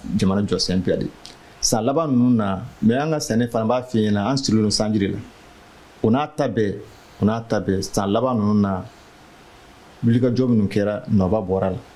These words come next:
Nɔba bɔra la, surtout min ye kɔɔri yɛrɛ ka sira yɛrɛ ye. I y'a ye, salon, enfin, salon campagne kɔfɛ, Mali kɛ, taara fo ka taa kɛ premier ye. Ka kɛ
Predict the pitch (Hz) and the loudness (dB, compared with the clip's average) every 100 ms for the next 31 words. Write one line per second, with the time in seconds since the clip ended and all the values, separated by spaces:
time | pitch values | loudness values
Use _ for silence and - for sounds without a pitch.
0 | - - - - - - - - - - | -20 -20 -20 -20 -20 -20 -20 -20 -20 -20
1 | - 104 107 113 104 107 110 98 - 101 | -6 -2 0 0 -2 -2 -2 -2 -2 -4
2 | - 117 127 113 - 117 120 107 101 107 | 0 2 4 0 0 0 2 0 0 0
3 | 110 - - - - - - - - - | -4 -10 -20 -20 -20 -20 -20 -20 -8 -4
4 | 110 127 127 104 110 98 90 - - - | -2 0 0 0 0 0 -4 -10 -20 -12
5 | - 113 123 120 110 104 107 104 - - | 0 2 2 0 0 2 2 0 -4 0
6 | 139 117 113 110 101 - - 131 117 127 | 0 0 0 -2 -4 -10 -4 -2 0 0
7 | 107 101 135 120 107 - - 104 98 117 | 0 0 2 2 2 -2 -2 -2 0 -2
8 | 113 113 104 98 - - - - - 110 | -2 -2 -2 -2 -6 -20 -20 -20 -4 0
9 | 107 113 98 107 104 - 123 113 104 101 | 2 2 -2 -2 -4 -4 -2 -2 -2 -4
10 | 110 110 113 110 98 - - - - - | -4 0 2 2 0 -4 -12 -20 -20 -20
11 | - - - - - - 98 - 123 | -20 -20 -20 -20 -20 -8 -4 0 0